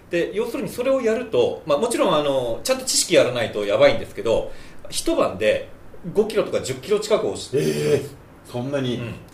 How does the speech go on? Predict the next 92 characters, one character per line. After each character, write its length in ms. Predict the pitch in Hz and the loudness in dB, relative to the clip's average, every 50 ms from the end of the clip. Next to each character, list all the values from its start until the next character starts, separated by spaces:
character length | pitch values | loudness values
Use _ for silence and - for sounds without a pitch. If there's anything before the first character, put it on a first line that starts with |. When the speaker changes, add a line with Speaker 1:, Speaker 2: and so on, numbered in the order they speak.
| - | -14
Speaker 1:
落 100 | 123 113 | -12 -6
ち 140 | - - 160 | 0 0 6
る 220 | 156 147 135 - | 6 6 6 6
ん 20 | - | 2
で 140 | - - - | -4 -8 -8
す。 80 | - | -4
Speaker 2:
一 120 | - - 165 | 2 4 6
晩 180 | 143 117 104 85 | 6 6 4 0
で？ 60 | 85 | -6
Speaker 1:
一 100 | 78 - | -12 -10
晩 20 | - | -6
で。 80 | 90 | -4
Speaker 2:
へ 380 | 87 87 90 92 92 92 92 92 | -2 -2 -2 -2 -4 -4 -4 2
ー。 20 | - | 4
Speaker 1:
で、 320 | 269 214 - - - - - - - - | 6 6 6 2 -4 -12 -18 -20 -20 -20
さ 200 | - - - 330 | -20 -10 -6 -4
ら 80 | 320 254 | -2 -2
に 80 | 175 143 | -2 -4
そ 160 | - - 175 | -2 -2 0
れ 80 | 190 | 0
の 120 | 185 180 175 | 0 -2 -4
す 140 | 175 - 185 | -4 -4 -2
ご 160 | 190 233 220 | -2 -2 -2
い 60 | - | -2
と 100 | - - | -4 -6
こ 120 | - 104 | -6 -6
ろ 100 | 95 90 | -6 -4
が、 340 | 87 95 98 92 - - - - - - - - - - - - - - | -2 0 0 2 0 0 -2 -6 -10 -14 -14 -14 -16 -16 -16 -16 -16 -14
結 160 | - 262 247 - | -14 -14 -14 -14
局、 460 | - 247 254 247 247 220 - - - - 165 | -14 -8 -2 -2 0 0 -2 -4 -8 -6 -2
ま 120 | 160 147 | -2 0
あ、 20 | - | 2
脱 120 | 165 165 | 2 0
水 180 | - - 381 349 | 2 2 2 2
症 180 | - 403 370 302 | 4 2 2 2
状 120 | 202 131 | 0 -2
に 40 | 113 | -2
な 80 | 101 | -2
る 80 | 92 90 | -2 -2
わ 60 | 90 | -2
け 60 | 110 117 | 0 -2
で 140 | 117 113 - | -2 -2 -2
す 60 | 87 | -4
よ。 60 | 87 | -4
Speaker 2:
う 20 | 92 | -4
ん 20 | |
う 40 | 95 | -4
ん。 40 | 98 - - - - - - - - - - | -4 -6 -6 -6 -4 -4 -4 -4 -4 -4 2
Speaker 1:
で、 140 | - 262 - - - - - - - - | 2 2 2 2 0 0 0 -2 0 0
そ 140 | - - 285 | 2 4 4
れ 60 | 277 | 4
で、 140 | 262 277 262 | 4 2 2
ま 180 | 247 233 - - | 2 0 0 0
あ、 80 | 185 185 | 0 2
例 80 | 190 180 | 2 2
え 40 | 160 | 4
ば 140 | 127 110 98 - - - - - - - | 4 2 2 0 -4 -12 -16 -16 -14 -6
ね、 200 | 151 165 185 - 143 | -4 -2 -2 -2 -2
あ 40 | 131 | -4
の、 140 | 123 113 107 | -4 -2 0
五 100 | 123 120 | -2 -2
十 220 | 117 123 117 113 | 0 0 0 0
五 120 | 117 113 | 0 -2
キ 120 | 107 - 104 | -2 -2 -2
ロ、 220 | 98 87 85 - - | -2 -2 -2 -4 -4
Speaker 2:
う 60 | 107 | -4
ん。 180 | 107 104 92 - - - - - - - - - - - - | -4 -2 -4 -6 -8 -10 -12 -12 -10 -10 -10 -10 -10 -10 -8
Speaker 1:
ま 100 | - 110 | -6 -4
あ、 40 | |
五 80 | 117 117 | -4 -2
十 100 | 117 123 | -4 -4
キ 160 | - - - | -6 -6 -10
ロ 60 | 87 | -10
と 100 | - - | -8 -6
し 100 | - - | -6 -6
ま 60 | - 95 | -4 -4
し 100 | - 110 | -4 -4
ょ 120 | 85 - - - - - | -4 -6 -8 -10 -10 -10
う。 40 | |
わ 60 | 92 90 | -8 -6
か 80 | 98 | -4
り 60 | 87 | -6
や 60 | 90 - | -4 -6
す 100 | - - | -8 -8
い 40 | |
か 100 | - 92 | -8 -8
ら。 80 | 87 - - | -8 -8 -6
五 120 | 120 123 | -6 -4
十 100 | 120 170 | -4 -6
キ 220 | 170 - - 170 147 | -8 -8 -8 -4 -2
ロ 100 | 147 143 | 2 4
で 380 | 202 202 147 - - - - | 6 6 6 6 4 -2 -6